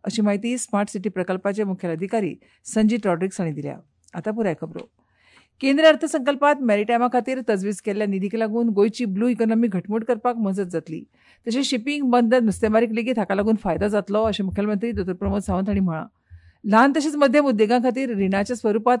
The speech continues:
क्रेडीट सुविधा, डिजिटल मळार घटमूट करपा खातीर साधन सुविधा वाडप,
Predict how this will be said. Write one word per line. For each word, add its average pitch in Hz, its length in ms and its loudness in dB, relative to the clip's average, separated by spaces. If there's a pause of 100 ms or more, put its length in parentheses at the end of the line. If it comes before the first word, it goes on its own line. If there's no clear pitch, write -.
(120)
क्रेडीट 220 320 -2
सुविधा, 185 380 0 (400)
डिजिटल 233 400 2
मळार 277 320 4
घटमूट 220 260 2
करपा 220 260 2
खातीर 233 200 -2
साधन 190 300 -2
सुविधा 196 280 0
वाडप, 190 320 0